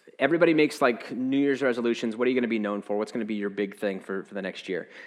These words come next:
And I said, "One of the things that I think we need to focus on better as a church is just baptism." I look back at two thousand seventeen, we just didn't have, we didn't have a lot of baptisms take place, and I had heard so many incredible stories of all of the things that was taking place in people's lives,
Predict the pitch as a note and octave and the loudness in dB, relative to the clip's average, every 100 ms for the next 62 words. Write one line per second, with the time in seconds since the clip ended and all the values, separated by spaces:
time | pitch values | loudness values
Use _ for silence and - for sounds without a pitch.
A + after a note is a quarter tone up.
0 | - A2+ A2 C3 A#2+ C#3 E3+ D#3+ D3 C3+ | -6 -2 4 4 6 4 2 4 4 4
1 | - A#2+ B2+ A2+ A2+ A2 G#2 - G#2 G2+ | 2 0 0 -4 -4 -4 -4 -4 -8 -6
2 | G#2 F#2+ G2 F#2+ F#2 - B2+ G#2+ - G#2 | -8 -4 -2 -4 -6 -2 2 2 0 -6
3 | F#2+ - - C3 C3+ F#2+ F#2+ F#2+ F#2+ A#2 | -6 -10 0 0 0 -8 -6 -8 0 0
4 | G#2+ G#2 A2+ G#2 F#2+ G2+ G2+ A#2+ G#2+ G2+ | 0 -4 -4 -4 -4 -8 -6 -6 -4 -6
5 | - A#2+ A#2 G2+ - - - - C#3+ D#3+ | -8 -4 -4 -4 -14 -20 -18 2 2 4
6 | E3 D#3 C#3 B2+ C3 A2 - - B2 B2+ | 2 2 4 4 4 0 -6 2 4 4
7 | B2+ B2+ A2+ - G#2 - G3+ F3 - C3 | 2 -4 -4 -4 -6 -2 2 2 2 -6
8 | C#3 - E3+ D3+ F3 - F3+ F3 F3+ D#3+ | -4 0 0 2 -2 -2 -2 2 2 2
9 | D3 F3 D#3+ D3+ - F3 C3+ G2+ A2 A2 | 2 2 2 0 0 2 2 2 -4 0
10 | B2+ C#3+ B2 - C#3 C3 A#2+ C#3+ C3 C3+ | 2 0 -4 -6 -4 -4 -4 -6 -6 -6
11 | C3+ A#2+ A#2+ D3+ D#3+ | -4 -6 -6 0 -2